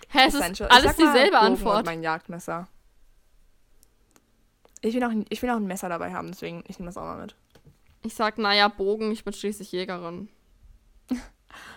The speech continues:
Speaker 2: Okay, Frage neun. Mit welchen Worten würdest du dich von deiner Herrin verabscheiden? Äh, verabscheiden. <laughs> Verabschieden.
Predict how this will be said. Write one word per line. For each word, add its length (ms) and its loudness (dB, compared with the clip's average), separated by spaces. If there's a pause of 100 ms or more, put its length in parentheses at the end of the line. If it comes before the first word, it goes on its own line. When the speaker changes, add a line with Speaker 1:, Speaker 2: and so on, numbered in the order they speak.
(680)
Speaker 2:
Okay, 480 -4
Frage 420 -2
neun. 500 -4 (1700)
Mit 260 -4
welchen 460 -2
Worten 520 -2
würdest 360 -4
du 40 -10
dich 220 -2
von 100 -2
deiner 240 -4
Herrin 220 -4
verabscheiden? 720 -4 (100)
Äh, 60 -16
verabscheiden. 540 -4 (260)
<laughs> 240 -20
Verabschieden. 800 2